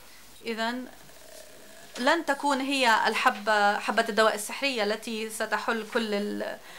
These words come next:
المشاكل، ولكن هناك بعض المبادئ المفيدة في التمويل الإسلامي، مثلًا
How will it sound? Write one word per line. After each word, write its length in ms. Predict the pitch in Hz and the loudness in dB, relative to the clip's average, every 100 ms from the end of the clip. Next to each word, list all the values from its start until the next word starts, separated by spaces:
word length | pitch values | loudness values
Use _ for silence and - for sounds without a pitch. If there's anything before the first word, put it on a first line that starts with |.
| - - - | -16 -18 -14
المشاكل، 880 | 220 226 226 277 330 330 - 208 208 - | -4 -2 -2 0 0 -2 -2 -2 -2 -4
ولكن 400 | 233 254 277 277 | 0 0 0 0
هناك 320 | 285 330 311 | 2 0 0
بعض 360 | 240 285 302 254 | 0 2 2 0
المبادئ 580 | 233 220 240 311 285 | -2 0 4 4 2
المفيدة 840 | 277 277 302 - 370 359 254 208 202 | -2 -2 -4 -4 -4 -2 0 -2 -2
في 100 | 254 | -6
التمويل 300 | 240 226 240 | -6 -6 -4
الإسلامي، 460 | - - 302 240 | -4 0 0 2
مثلًا 440 | 233 285 269 214 | 0 0 0 -2